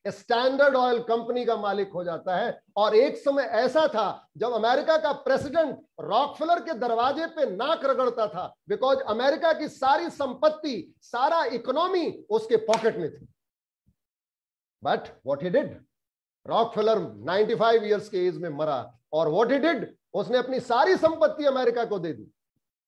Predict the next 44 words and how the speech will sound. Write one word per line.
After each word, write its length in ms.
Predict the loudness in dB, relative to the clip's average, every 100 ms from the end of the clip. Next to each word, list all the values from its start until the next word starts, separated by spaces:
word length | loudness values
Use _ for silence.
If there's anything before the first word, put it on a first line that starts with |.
| -6
He 120 | -2
was 160 | 0 2
not 180 | 0 2
married। 400 | 2 4 4 0 -12 _ _ _ _ _ _ _ _ 0
आज 220 | 2 2
जो 100 | 4
आप 280 | 2 2 -4
देखते 400 | 2 2 2 0
हैं 320 | 4 4 2
सेल 380 | -6 -4 -4 -4
नाम 240 | -4 -6
की 120 | -6
मोबिल, 380 | -4 -2 -2 -4
सेल 320 | -4 -4 -4
नाम 240 | -4 -6 -4
की 120 | -8
मोबिल 420 | -6 -6 -4 -6 -10 -14 -12
स्टैंडर्ड 480 | -4 -2 2 2
ऑयल 200 | 2 0
कंपनी 400 | -2 -6 -6 -10
की 120 | -8 -6
है, 160 | -4
जो 100 | -4
आप 180 | -4 -4
अपने 220 | -4 -6
मोटरसाइकिल 640 | -4 -4 -4 -2 -2 -2 -6
में 120 | -4
और 120 | -4
आप, 160 | -4 -8 _ _ -8
आप 200 | -6 -4
डालते 380 | -4 -4 -4 -6
हैं, 200 | -8 -12 _ -10
that 200 | -6 -6
is 180 | -8 -6
Cell, 340 | -4 -4 -8 -8
Cell 220 | -8 -6
is 120 | -6
a 40 | -6
mobil। 240 | -6 -6 -10 _ _ _ _ _ _ _ _ -12
मोबिल 440 | 2 4 4 2 2
ब्रांड 360 | 2 4 4
और 120 | 2 0
स्टैंडर्ड 440 | 0 0 2
of, 100 | 0